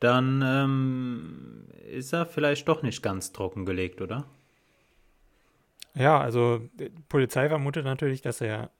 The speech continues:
Speaker 2: immer noch irgendwo was hat und sowas.
Speaker 1: Mhm.
Speaker 2: Und die achten natürlich auch darauf, wenn er dann mal irgendwie plötzlich ziemlich lange aus dem Land draußen ist und sowas und viel Geld ausgibt, dann wissen sie halt, okay, jo, der hat da noch was.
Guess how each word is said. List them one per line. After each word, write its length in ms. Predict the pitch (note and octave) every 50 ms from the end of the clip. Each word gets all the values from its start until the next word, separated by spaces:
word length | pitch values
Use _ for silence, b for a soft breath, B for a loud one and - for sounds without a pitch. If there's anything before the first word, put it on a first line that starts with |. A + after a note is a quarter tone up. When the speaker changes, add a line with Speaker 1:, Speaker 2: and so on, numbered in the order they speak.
| _
Speaker 2:
immer 180 | - D3+ B2+ A#2
noch 180 | A2+ A2 G#2+ -
irgendwo 320 | - A2 G#2+ G#2 G#2 G2+
was 200 | G2 G2 - -
hat 160 | D3+ D#3+ -
und 160 | D#3+ C#3+ B2
sowas. 380 | - B2+ A#2 A#2+ A#2 A#2+ - -
Speaker 1:
Mhm. 260 | C3 B2+ B2 B2 C3+ C3
Speaker 2:
Und 320 | A#2 G#2+ G#2 G#2 - -
die 120 | - - -
achten 220 | C#3 C#3 - -
natürlich 360 | D3 C3 - - B2+ B2 B2
auch 80 | B2 A#2+
darauf, 480 | - - A#2 A2 A2 A2+ A#2 A2+ - -
wenn 100 | A2+ A2+
er 60 | G#2+
dann 160 | G#2 G#2+ G#2+
mal 180 | G#2+ G#2+ G#2 A2
irgendwie 720 | - A#2 A2 A2 G#2+ G#2 - - A#2+ G#2+ G#2+ G#2+ G#2 G2+ - B B B B B B B B B B B B B B B B B _
plötzlich 360 | - B2+ A#2+ - - A2 -
ziemlich 240 | - D3 C3 B2 A#2
lange 280 | B2+ B2 B2+ B2+ B2 A#2+
aus 180 | B2+ B2+ A2
dem 120 | - B2+ A#2
Land 200 | A#2+ C#3 D3+ -
draußen 340 | B2+ C3 C3+ C3+ C3 - B2+
ist 160 | B2+ B2 -
und 100 | B2+ A#2
sowas 280 | - A#2+ A#2 A#2+ A#2 -
und 140 | A2+ G#2 G#2+
viel 160 | - B2 G#2+
Geld 200 | A#2+ C3 D3+ F3
ausgibt, 520 | D3+ B2+ - - C#3+ - - - - -
dann 360 | - A2+ A2+ A2 A2 G#2+ G2+ G2+ -
wissen 260 | A#2+ A#2 A#2 - C3
sie 100 | A2+ A#2+
halt, 180 | A2+ A2+ A2+ B2
okay, 300 | B2 - - C3 C3 - -
jo, 200 | C3 A#2 C3+ D3
der 180 | C3+ C3 -
hat 100 | D#3 D3+
da 80 | D#3+ C#3
noch 140 | C#3 C#3+ C3
was. 260 | C3 C3 C3+ -